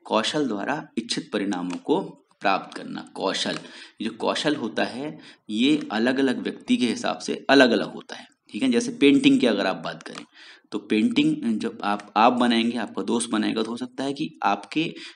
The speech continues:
जो, जितना आपका परफेक्शन है, जितना भी आपके स्किल्स है, उसके हिसाब से वो चीज़ चेंज होगी। अगर एक अच्छे चित्रकार आप हैं, तो अच्छी पेंटिंग कर पाएंगे, अगर नहीं है, तो नहीं कर पाएंगे। तो ये एक निरंतर रूप से वैयक्तिक प्रक्रिया है। कैसी प्रक्रिया है? इंडिविजुअलिस्टिक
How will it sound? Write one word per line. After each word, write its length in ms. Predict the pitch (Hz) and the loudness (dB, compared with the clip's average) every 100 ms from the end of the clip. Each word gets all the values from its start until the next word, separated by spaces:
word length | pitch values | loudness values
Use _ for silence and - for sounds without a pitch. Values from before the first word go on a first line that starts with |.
| - | -16
जो, 260 | - 139 139 | -2 -2 0
जितना 340 | 123 113 120 143 | -4 -2 0 0
आपका 200 | 139 135 | 0 -4
परफेक्शन 560 | 110 104 104 - 131 | -4 -4 -4 -4 -2
है, 60 | 135 | -2
जितना 320 | 117 127 135 | -2 -2 -2
भी 100 | 127 | 0
आपके 240 | 127 - - | -4 -4 -6
स्किल्स 420 | - 143 127 120 | 2 6 6 6
है, 60 | |
उसके 340 | 87 120 - 131 | -6 -8 -4 -4
हिसाब 300 | 107 95 - | -2 -2 -4
से 180 | - 101 | -8 -8
वो 120 | 101 | -4
चीज़ 260 | - 165 - - - | -2 -2 -6 -10 4
चेंज 320 | 127 104 - | 4 4 -2
होगी। 240 | - - - | -10 -12 -10
अगर 180 | 92 101 | -6 -6
एक 160 | 101 | -6
अच्छे 240 | 104 - 127 | -6 -4 -4
चित्रकार 440 | 107 120 113 110 | -4 -4 -2 2
आप 180 | 110 107 123 | 2 2 -4
हैं, 180 | 151 - - - | -4 -6 -16 -10
तो 60 | 95 | -8
अच्छी 200 | - 135 | -2 0
पेंटिंग 420 | 135 123 135 123 | 2 2 0 -2
कर 100 | 123 | -2
पाएंगे, 320 | 120 127 139 | -4 -2 -2
अगर 120 | 135 | -2
नहीं 300 | 104 98 110 | -4 -2 -4
है, 120 | 107 | -4
तो 420 | 101 165 202 - _ - | 0 0 0 -8 _ -2
नहीं 220 | 104 90 | 0 0
कर 80 | - | -6
पाएंगे। 500 | - - - - - - - - - | -12 -14 -14 -16 -20 -20 -18 -18 -6
तो 80 | 120 | 2
ये 100 | 143 | 4
एक 100 | - | 6
निरंतर 400 | 123 113 135 151 | 4 4 2 4
रूप 200 | 127 107 | 4 4
से 160 | - 127 | 0 0
वैयक्तिक 580 | 101 92 - 151 151 - | 0 -2 -2 -4 -4 -8
प्रक्रिया 380 | 104 92 90 | -6 -2 -2
है। 140 | 80 82 | -4 -6
कैसी 260 | 104 - | -8 -6
प्रक्रिया 380 | 123 - 120 139 | -8 -6 -6 -6
है? 140 | 156 160 | -10 -4
इंडिविजुअलिस्टिक 640 | 120 131 123 113 98 - | 4 6 8 6 4 -2